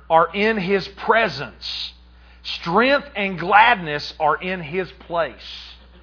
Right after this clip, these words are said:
You want some strength? You want some, you want, you want to be around the glory and around the honor of the Lord and have gladness? It's in His presence.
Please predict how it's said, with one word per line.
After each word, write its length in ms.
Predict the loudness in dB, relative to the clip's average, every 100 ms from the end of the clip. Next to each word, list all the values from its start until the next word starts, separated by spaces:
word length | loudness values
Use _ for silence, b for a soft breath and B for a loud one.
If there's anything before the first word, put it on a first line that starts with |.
| -20 -20 -20 -20 b b b b
You 140 | -4 2
want 200 | 2 2
some 180 | -6
strength? 540 | -8 -2 2 2 2 -4
You 140 | -2 -2
want 160 | 0
some, 160 | -4 -8 B B
you 140 | 0 2
want, 120 | 2
you 140 | 2
want 140 | 2 2
to 60 |
be 140 | 2 2
around 240 | 4 4
the 80 | 0
glory 480 | 0 2 4 4 2
and 100 | 0
around 220 | 0 0
the 120 | 0
honor 360 | 2 2 4 0
of 100 | 0
the 60 |
Lord 460 | -2 2 2 0 -2 B B
and 120 | -6
have 280 | 0 -2 -2
gladness? 680 | -2 2 2 0 -8 -10 -18 b b
It's 160 | -14 -8
in 120 | -8
His 160 | -8 -12
presence. 800 | -6 -6 -6 -12 -18 -18 -18